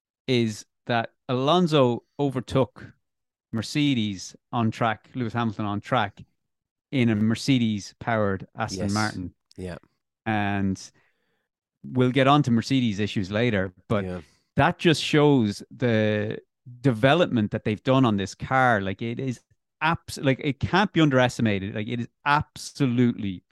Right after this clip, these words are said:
Speaker 1: phenomenal
Speaker 2: Yeah.
Speaker 1: that they have basically got themselves in a position where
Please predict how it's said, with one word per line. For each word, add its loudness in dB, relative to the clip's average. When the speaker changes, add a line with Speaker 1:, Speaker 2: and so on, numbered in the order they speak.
Speaker 1:
phenomenal 0
Speaker 2:
Yeah. 0
Speaker 1:
that 0
they 2
have 0
basically 2
got -2
themselves 0
in 2
a 0
position 0
where 0